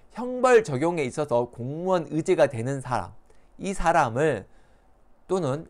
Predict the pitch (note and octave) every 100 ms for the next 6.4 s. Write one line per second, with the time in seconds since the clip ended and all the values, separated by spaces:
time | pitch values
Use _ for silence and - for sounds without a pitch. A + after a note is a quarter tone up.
0 | - A2 C3 A3 B3 A#3+ A3+ - G#3 C#3+
1 | C#3 E3+ D#3 A#2+ E3 D3+ B2+ D3 E3+ -
2 | B2+ C#3 E3 D#3+ C#3 D3 E3 C#3+ C3+ D3
3 | C3+ F#2+ - D#3 G3 F#3 F3 D3 G#2 G#2+
4 | C#3+ C3 G2+ - - - _ - - D#3
5 | F#3+ A3+ G3 E3 E3+ D3 C3 B2+ - G#2+
6 | A#2+ D#3 A2+